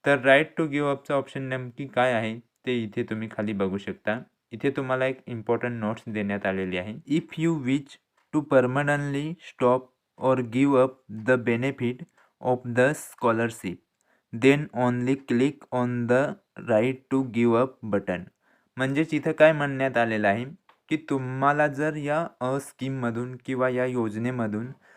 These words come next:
अ, परमनंटली जर बाहेर पडायचं असेल तर right to give upच्या ऑप्शनला तुम्ही, अ, क्लिक जे आहे ते करू शकता, अन्यथा इथे तुम्हाला क्लिक जे आहे ते करायचं नाही. म्हणजेच इथं स्पष्टपणे सांगण्यात आलेलं आहे, जर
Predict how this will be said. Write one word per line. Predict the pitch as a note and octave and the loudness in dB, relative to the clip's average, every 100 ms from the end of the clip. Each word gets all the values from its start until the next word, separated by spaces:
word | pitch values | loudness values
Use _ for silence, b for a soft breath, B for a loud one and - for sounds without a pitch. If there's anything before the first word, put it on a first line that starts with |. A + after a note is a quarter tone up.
| b b _ _ B2 | b b _ _ -2
अ, | B2 | -2
परमनंटली | A#2+ B2+ A#2+ C3+ D3 D3 C#3+ C#3+ | 0 2 2 2 0 0 -2 -2
जर | C#3+ C#3 | -2 0
बाहेर | A2+ C3 C3 | 0 0 0
पडायचं | B2+ A2+ A2 A2 | 0 0 0 -2
असेल | G#2+ G#2+ A#2 | -4 -4 -8
तर | B2 _ - C3 | -12 _ -4 -2
right | A2+ A2 B2+ - C#3 | 2 2 2 -6 -6
to | A#2+ | -2
give | A#2 A#2 | -2 -2
upच्या | G#2+ - A#2 | -4 -6 -6
ऑप्शनला | G#2+ - A2 G#2+ | -6 -8 -6 -6
तुम्ही, | A2+ G#2+ G#2+ A#2 A#2+ A#2+ _ _ | -6 -8 -6 -6 -8 -10 _ _
अ, | A2 A2+ A2+ | -8 -8 -8
क्लिक | A2 G#2+ G#2 | -6 -4 -6
जे | G2 | -6
आहे | G2+ G2+ | -4 -6
ते | - - A#2 | -10 -10 -6
करू | G2+ G2+ | -4 -4
शकता, | G2+ F#2+ - A#2+ - b b b b b - | -4 -8 -8 -10 -12 b b b b b -4
अन्यथा | C3+ D3 D3 D3+ | -2 -2 0 -2
इथे | C3 C#3 | -2 -4
तुम्हाला | B2+ B2 A#2+ B2 | -2 -2 0 -2
क्लिक | - A2+ A2 | -4 -6 -6
जे | G#2+ G#2+ | -4 -2
आहे | G#2 | -4
ते | - A#2 | -6 -2
करायचं | G#2+ G2+ F#2+ G#2 | 0 0 0 -4
नाही. | G2+ B2 - | -6 -6 -8
म्हणजेच | B2 A#2+ A#2+ C3+ C3 | -4 -2 -2 -4 -6
इथं | B2+ C3 C#3 | -2 0 0
स्पष्टपणे | C#3+ B2 - C3 B2+ C3 C#3 | -2 -6 -4 -6 -2 -4 -6
सांगण्यात | - A#2+ A2 G#2+ G#2 | -4 -4 -2 -2 0
आलेलं | G#2 G2+ F#2+ | 0 0 -2
आहे, | G#2 C#3 - B B B A#2+ | -4 -8 -16 B B B -4
जर | A#2+ C#3+ | 0 2